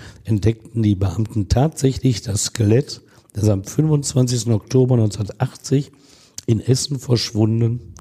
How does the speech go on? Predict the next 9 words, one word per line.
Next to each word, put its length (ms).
Clemens 560
Lichtenberg. 720
In 120
diesem 260
Punkt 300
stimmte 340
das 200
Geständnis 480
also 440